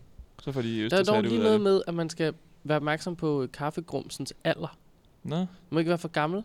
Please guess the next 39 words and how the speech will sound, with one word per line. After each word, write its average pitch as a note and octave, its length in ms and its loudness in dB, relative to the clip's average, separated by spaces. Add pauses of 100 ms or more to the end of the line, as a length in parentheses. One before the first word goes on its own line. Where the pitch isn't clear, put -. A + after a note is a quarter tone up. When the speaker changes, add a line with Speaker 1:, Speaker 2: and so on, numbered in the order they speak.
Speaker 2:
Den - 80 -14
skal A#2 100 -2
Speaker 1:
Nå. D#3 60 4
Speaker 2:
helst - 240 -2
have D3+ 140 -4
været D3 120 0
i C#3 40 0
køleskab. F3 460 -2 (140)
Og D3+ 80 -2
hvis D3 300 2
Speaker 1:
Nå. G#3+ 60 0
Speaker 2:
den G3 140 0
har D3 180 -2
været D3 220 0
lige, D#3+ 200 -4
sådan E3 200 -8
lige G3+ 300 -2
lidt G3 220 -4
for F#3 120 -6
gammel, D3 320 -4
altså C3+ 200 -2
du C3+ 120 -8
ved, C3 320 2
hvis - 120 -2
Speaker 1:
Mm. F3+ 40 -4
Speaker 2:
den C#3+ 100 -6
er C3+ 40 -2
mere C#3 200 2
end D3+ 200 -2
to-tre - 300 -6
dage, C#3+ 180 -4 (280)
så - 160 -6
genkog F3 500 0
den C#3+ 120 -6
lige. C3+ 140 -4
Det D3 120 -8
kan D#3 140 -6
jo C#3+ 80 -4
hjælpe C3+ 360 -6